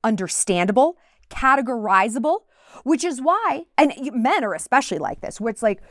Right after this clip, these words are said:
"She's a good girl, she's a slut, she's a nerd, or she's the party girl." Like, they cannot see the myriad shades of gray that we as women are. But you know what?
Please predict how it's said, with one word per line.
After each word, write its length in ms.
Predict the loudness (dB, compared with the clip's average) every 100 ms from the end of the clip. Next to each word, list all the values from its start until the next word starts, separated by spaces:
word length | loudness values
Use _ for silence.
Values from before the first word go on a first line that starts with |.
| -8
"She's 260 | 2 2
a 40 | 2
good 260 | 0 0
girl, 320 | 0 0 0 0
she's 260 | -2 -4
a 40 | -4
slut, 560 | -4 2 4 4 -2 -6 _ _ _
she's 400 | -10 -2 0 0
a 60 | 0
nerd, 580 | -2 0 0 0 0 -2
or 120 | -4
she's 240 | -2 -2 -2
the 80 |
party 400 | -4 0 0 0
girl." 360 | -4 0 0 0
Like, 220 | -2 -6 -6
they 320 | -6 4 4
cannot 540 | 4 -6 -2 0 0 -2
see 460 | -4 0 2 0 -4 -16 -18 -4
the 120 | 0
myriad 760 | 0 0 -2 -2 -2 2 2 2
shades 340 | -2 -2 -2
of 100 | -4
gray 280 | -2 0 0
that 140 | -2
we 320 | -4 -2 -2
as 120 | -2 -2
women 300 | -2 -2 -2
are. 320 | 0 0 -2 _ -20 _ -2
But 200 | 0 0
you 120 | 0
know 160 | 0 -2
what? 300 | 0 -2